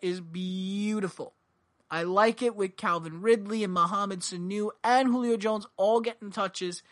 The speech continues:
balancing everything out. There's just one problem. Where is Devontae Freeman? Where is the run game? Oh my goodness.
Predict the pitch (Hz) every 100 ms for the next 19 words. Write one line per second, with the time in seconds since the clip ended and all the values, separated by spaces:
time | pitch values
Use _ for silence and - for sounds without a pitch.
0 | _ _ - 202 220 202 202 196 190 190
1 | 190 185 160 _ _ _ _ 180 208 202
2 | 196 180 202 151 135 _ _ _ _ _
3 | _ _ _ _ _ _ _ _ _ _
4 | _ - 156 262 349 370 302 233 226 294
5 | 302 320 339 320 - 302 320 359 381 330
6 | 214 147 - _ _ _ _ _ _ _
7 | _ 185 339 392 302 330 277 349 302 339
8 | 349 403 359 339 311 302 277 214 - _
9 | _ _ _ _ _ _ _ _ _ _
10 | _ _ _ _ 294 339 381 370 330 277
11 | 254 226 208 196 320 403 370 277 202 147
12 | 127 - -